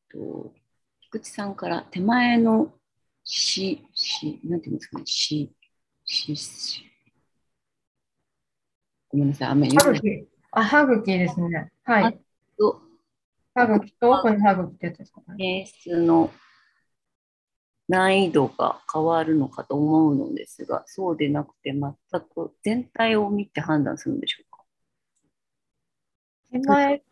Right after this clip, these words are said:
Speaker 2: ていうのと奥っていうのはちょっとよくわからないんですが、えっと、
Speaker 1: 表面、あの、前歯と奥歯っていうことだと思うんですけどね。
Speaker 2: あー、この、あ、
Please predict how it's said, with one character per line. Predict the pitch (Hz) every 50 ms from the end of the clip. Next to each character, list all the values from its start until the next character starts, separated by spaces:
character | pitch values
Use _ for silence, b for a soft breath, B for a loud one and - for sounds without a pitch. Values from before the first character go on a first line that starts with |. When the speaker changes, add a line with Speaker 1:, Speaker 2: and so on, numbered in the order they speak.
| _
Speaker 2:
て | _ 214 208
い | 202
う | 202 202 202 196
の | 190 180 175
と | - 185 196
奥 | 220 - - 220
っ | 214
て | - 196
い | 185
う |
の | 180 175
は | 170
ち | - -
ょ | _
っ |
と | - 190
よ | 190 190
く | - _ 185
わ | 180
か | - - 208 214
ら | 220 214 208
な | 196 185 175
い | 170
ん | 170
で | 165 170
す | - _ - 170
が、 | 180 180 170 170 160 - - - _ _ _ _ _ _ _ _ -
え | 208
っ | 208
と、 | 226 269
Speaker 1:
表 | 294 277 277
面、 | 285 285 277 247 190 160 147 - - _ _ _ _ _
あ | - 160
の、 | 156 156
前 | 170 208 262 302 294 254
歯 | 190 170 156
と | - 147 151
奥 | 156 156 - 165
歯 | 139 113 110
っ | - - _
て | 131
い | 131 135 127
う | - - _
こ | 98
と | - -
だ | - -
と | - _ - -
思 | -
う | -
ん | - - - -
で | - _
す | - _
け | _ _
ど |
ね。 | _ 233
Speaker 2:
あ | 254 311 349 349 349 349 349 349 339 339 330 311 240 - -
ー、 | - _ _ _
こ | - 269 285 285
の、 | 277 277 269 269 262 220 - - - _ _ _ _ _ _ _ _ _
あ、 | - 240 220 - -